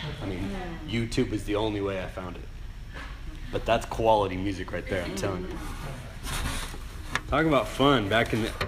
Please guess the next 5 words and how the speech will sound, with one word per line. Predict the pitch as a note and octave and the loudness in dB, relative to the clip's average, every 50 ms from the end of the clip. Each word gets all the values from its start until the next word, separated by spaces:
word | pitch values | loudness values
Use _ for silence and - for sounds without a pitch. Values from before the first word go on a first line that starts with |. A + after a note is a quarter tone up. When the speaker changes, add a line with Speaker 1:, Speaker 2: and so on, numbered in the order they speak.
| - - - - - | -4 -6 -8 -6 -2
Speaker 1:
eighties, | A2+ A2 A#2 A2+ G#2+ G2 F#2+ G2+ - - - - - - - - - - - - - - - - - - - - - - G#2 G2+ - | 0 0 2 2 0 0 0 -2 -2 -4 -8 -10 -10 -10 -10 -10 -10 -10 -10 -10 -10 -10 -10 -10 -10 -12 -12 -12 -10 -10 -8 -8 -4
early | G#2 G#2 A2 G#2 G2 F#2+ | -2 -2 0 0 0 -2
nineties. | F#2 G2 G2+ G2+ G2 F#2+ F#2 F#2 F#2 - - - - - - - - - - - - - - - - - - - - - - | -2 -4 -4 -4 -4 -6 -6 -6 -6 -6 -8 -8 -8 -8 -8 -8 -8 -8 -8 -8 -8 -6 -6 -6 -6 -8 -8 -8 -10 -10 -8
Pretty | - G2+ G2 F2 | -6 -6 -4 -4
crazy. | - F#2+ F#2 F#2 F2+ - - | -4 -2 -2 -2 -2 -4 -6